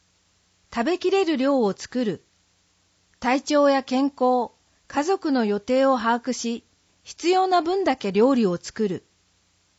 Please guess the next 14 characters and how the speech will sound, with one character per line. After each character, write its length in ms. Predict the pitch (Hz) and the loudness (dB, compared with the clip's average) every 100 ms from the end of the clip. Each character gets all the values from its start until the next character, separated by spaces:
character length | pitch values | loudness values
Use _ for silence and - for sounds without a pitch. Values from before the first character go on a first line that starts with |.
| _ _ _ - | _ _ _ -10
食 340 | 240 240 320 | -8 -4 -2
材 260 | 302 302 294 | 0 0 0
を 300 | 277 269 - | 0 0 -4
上 280 | - 254 370 | 2 4 4
手 140 | 370 392 | 2 0
に 180 | 262 226 | 0 -2
食 140 | 214 | -4
べ 140 | 226 | -2
き 160 | 240 254 | -2 -4
る。 200 | 175 - _ _ _ _ _ _ _ _ _ - | -4 -8 _ _ _ _ _ _ _ _ _ -4
定 200 | 285 349 | -2 -2
期 100 | - | -2
的 260 | 339 330 | -4 -2
に 240 | 311 311 | -4 -4